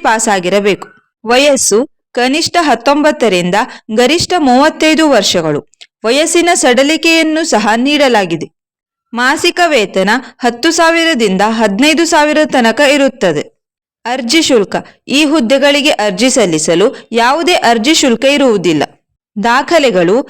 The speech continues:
ಎಸ್ ಎಸ್ ಎಲ್ ಸಿ ಪ್ರಮಾಣ ಪತ್ರ, ಪಿ ಯು ಸಿ ಪ್ರಮಾಣ ಪತ್ರ, ವಾಸಸ್ಥಳ ಪ್ರಮಾಣ ಪತ್ರ, ಜಾತಿ ಪ್ರಮಾಣ ಪತ್ರ, ವಿಧವೆಯರಿಗೆ ವಿಧವಾ ಪ್ರಮಾಣ ಪತ್ರ ಹಾಗೂ ಇತರೆ ಅಗತ್ಯ ದಾಖಲೆಗಳು. ಆಯ್ಕೆ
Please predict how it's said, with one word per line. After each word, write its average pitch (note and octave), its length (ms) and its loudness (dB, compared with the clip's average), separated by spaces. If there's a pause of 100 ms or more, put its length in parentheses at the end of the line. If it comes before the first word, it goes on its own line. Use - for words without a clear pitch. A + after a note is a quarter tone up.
(360)
ಎಸ್ A#3 200 -2
ಎಸ್ D4+ 180 0
ಎಲ್ E4 160 0
ಸಿ F4+ 80 2
ಪ್ರಮಾಣ C4+ 420 2 (120)
ಪತ್ರ, A3 300 -2 (440)
ಪಿ B3+ 140 0
ಯು C#4+ 140 0
ಸಿ F4 160 0
ಪ್ರಮಾಣ C4 400 2 (140)
ಪತ್ರ, F3+ 300 -2 (480)
ವಾಸಸ್ಥಳ D4 560 0 (140)
ಪ್ರಮಾಣ C4 340 2 (140)
ಪತ್ರ, F#3 280 -4 (540)
ಜಾತಿ A#3+ 300 0
ಪ್ರಮಾಣ D#4 400 2 (120)
ಪತ್ರ, F#3 280 -2 (500)
ವಿಧವೆಯರಿಗೆ D#4 720 2 (100)
ವಿಧವಾ B3+ 320 2 (120)
ಪ್ರಮಾಣ B3 320 2 (140)
ಪತ್ರ E3 280 -4 (500)
ಹಾಗೂ C#4+ 300 0 (160)
ಇತರೆ B3 280 0 (140)
ಅಗತ್ಯ C#4 480 0
ದಾಖಲೆಗಳು. F3+ 580 0 (560)
ಆಯ್ಕೆ C4+ 380 -4